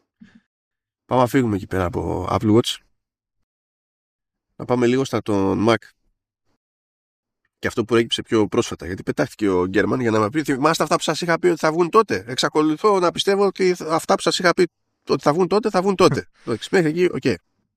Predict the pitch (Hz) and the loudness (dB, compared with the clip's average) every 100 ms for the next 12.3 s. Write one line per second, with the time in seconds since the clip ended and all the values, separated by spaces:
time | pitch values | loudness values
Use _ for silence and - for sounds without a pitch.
0 | _ _ _ _ _ _ _ _ - 139 | _ _ _ _ _ _ _ _ -2 0
1 | 135 175 214 151 147 180 180 _ _ _ | 2 0 0 2 4 4 0 _ _ _
2 | 120 117 107 101 98 104 101 - - - | -2 2 4 2 0 -4 -8 -16 -20 -20
3 | - 165 135 120 190 - _ _ _ _ | -2 2 4 2 -2 -14 _ _ _ _
4 | _ _ _ _ - 127 120 113 110 107 | _ _ _ _ -2 2 2 2 0 0
5 | 113 120 - 123 117 - 208 139 110 120 | 0 0 0 0 0 0 0 2 2 0
6 | 107 107 156 _ _ _ _ _ _ _ | -2 -2 -4 _ _ _ _ _ _ _
7 | _ _ _ _ _ _ _ _ 110 101 | _ _ _ _ _ _ _ _ -4 0
8 | 101 95 90 90 90 90 120 110 120 107 | 2 2 2 -2 -6 -6 -4 2 2 4
9 | 101 98 101 101 - 170 - _ _ _ | 2 0 -2 -6 -4 -6 -8 _ _ _
10 | _ _ _ _ _ _ _ _ _ _ | _ _ _ _ _ _ _ _ _ _
11 | 151 156 151 214 226 - - 196 - 120 | -2 0 0 0 -2 -4 -2 -2 -2 -4
12 | 98 117 123 | -2 2 2